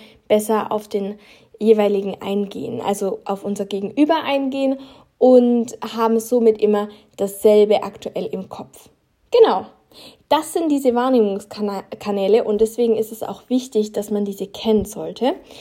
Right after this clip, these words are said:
Wenn du selbst dir nicht ganz sicher bist, welcher dein Wahrnehmungskanal ist, dein verstärktester Wahrnehmungskanal, dann kann ich dir den Tipp geben, dass du vielleicht eine Freundin, einen Freund oder jemand aus der Familie mal fragst und einfach mal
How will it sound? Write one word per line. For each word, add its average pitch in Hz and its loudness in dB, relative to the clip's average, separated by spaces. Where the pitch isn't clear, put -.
Wenn 311 2
du 392 4
selbst 302 0
dir 285 -2
nicht 269 -2
ganz 285 -4
sicher 220 -2
bist, 247 0
welcher 233 0
dein 294 0
Wahrnehmungskanal 196 -2
ist, - -4
dein 214 0
verstärktester 214 -4
Wahrnehmungskanal, 190 -4
dann 311 2
kann 285 -2
ich 269 -2
dir 262 0
den 247 -2
Tipp - -10
geben, 254 2
dass 233 0
du 233 -10
vielleicht 226 0
eine 220 0
Freundin, 320 -2
einen 233 -4
Freund 277 -2
oder 226 2
jemand 214 2
aus 220 -6
der 214 -6
Familie 247 0
mal 202 0
fragst - -6
und 247 6
einfach 320 0
mal 269 2